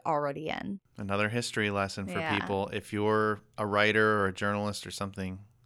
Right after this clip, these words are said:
Speaker 2: if you're listening to this,
Speaker 1: They're not.
Speaker 2: take heed.
Speaker 1: <laughs>
Speaker 2: Some of these things in these older stories, the approaches, even little things like that,
Speaker 1: Mm-hmm.
Speaker 2: you know, maybe it's old-timey and a little funny, but some of the strategies they use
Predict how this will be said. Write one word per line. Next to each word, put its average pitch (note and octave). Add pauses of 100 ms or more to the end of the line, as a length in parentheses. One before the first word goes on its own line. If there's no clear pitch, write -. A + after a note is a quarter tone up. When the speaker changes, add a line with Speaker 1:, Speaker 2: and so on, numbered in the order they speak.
Speaker 2:
if -
you're G2
listening F#2+
to F#2+
this, F#2 (640)
Speaker 1:
They're D#3+
not. D#3+
Speaker 2:
take A2
heed. A#2+ (280)
Speaker 1:
<laughs> -
Speaker 2:
Some A#2
of A#2+
these B2 (260)
things B2
in A2
these G#2+
older A2
stories, G#2+
the G#2
approaches, A2
even A2
little A#2
things G#2
like G2
that, G#2+
Speaker 1:
Mm-hmm. F3 (360)
Speaker 2:
you G#2+
know, A2+
maybe A#2
it's A#2
old-timey B2
and B2+
a -
little B2+
funny, C3 (440)
but A2
some C#3
of C#3+
the C#3
strategies C#3+
they A#2+
use A2+